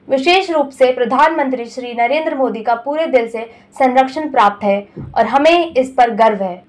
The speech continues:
नजमा अख्तर ने कहा कि जामिया हमेशा देशभक्ति, देश के इतिहास, संस्कृति और मूल्य के लिए गर्व और प्रशंसा की भावना को बढ़ावा देता रहा है।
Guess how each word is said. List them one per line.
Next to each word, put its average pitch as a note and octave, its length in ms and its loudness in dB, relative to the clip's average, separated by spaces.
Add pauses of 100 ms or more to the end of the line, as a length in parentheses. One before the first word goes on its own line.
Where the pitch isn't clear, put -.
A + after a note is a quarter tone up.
नजमा D4 300 4
अख्तर F4+ 300 2
ने D#4+ 160 0
कहा D4+ 300 2
कि D4+ 220 -10
जामिया C#4 380 2
हमेशा C4 380 0
देशभक्ति, C#4 760 -2
देश E4 340 0
के D#4+ 100 -2
इतिहास, A#3+ 440 4
संस्कृति D4+ 720 -2
और B3 240 2
मूल्य D4 400 0
के D#4 160 -4
लिए C4+ 100 4
गर्व C4 340 4
और B3 120 4
प्रशंसा B3+ 540 -2
की C4+ 120 -8
भावना A3+ 380 0
को B3+ 140 -6
बढ़ावा G#3+ 400 2
देता G#3 300 0
रहा F#3 260 -8
है। F3+ 160 -20